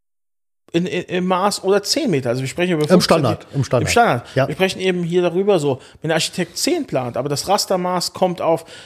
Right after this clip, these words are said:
Speaker 1: f-, neun fünfundneunzig, dann sprechen wir über fünf Zentimeter, die das Haus aber entweder gar nicht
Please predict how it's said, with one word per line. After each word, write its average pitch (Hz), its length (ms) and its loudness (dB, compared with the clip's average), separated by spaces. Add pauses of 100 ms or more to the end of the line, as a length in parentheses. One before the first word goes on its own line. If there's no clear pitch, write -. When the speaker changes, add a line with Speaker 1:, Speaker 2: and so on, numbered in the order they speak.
(220)
Speaker 1:
f-, - 220 -14
neun 185 280 2
fünfundneunzig, 175 800 -2
dann 139 140 -6
sprechen 202 220 -2
wir 190 60 0
über 156 120 0
fünf 233 260 -6
Zentimeter, 170 760 -4 (320)
die 165 80 -4
das 156 260 -2
Haus 226 240 0
aber 160 140 -2
entweder 139 320 -2
gar 117 240 -6
nicht 170 240 -6